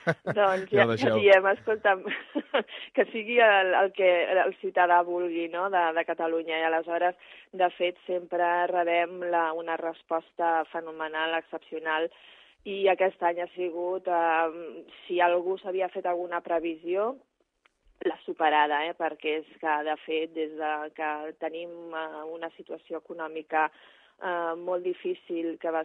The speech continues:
Speaker 2: ser a partir de l'any dos mil vuit, doncs, nosaltres com a fundació, com a Marató,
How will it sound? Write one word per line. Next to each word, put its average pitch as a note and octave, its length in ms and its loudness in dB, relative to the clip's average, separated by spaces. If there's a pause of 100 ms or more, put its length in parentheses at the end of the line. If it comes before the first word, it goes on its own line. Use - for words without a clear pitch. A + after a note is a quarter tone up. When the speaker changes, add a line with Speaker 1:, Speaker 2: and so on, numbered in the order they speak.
Speaker 2:
ser D#3+ 120 -2
a D#3 60 -2
partir D#3+ 360 -6
de D#3+ 120 0
l'any D#3+ 340 -4
dos E3 180 -8
mil E3 240 -6
vuit, F3 320 -4
doncs, E3 280 -6 (200)
nosaltres F3+ 480 -4
com F#3 160 -10
a E3 60 -4
fundació, E3 600 -10
com E3 180 -12
a D#3 100 -6
Marató, D#3 520 -6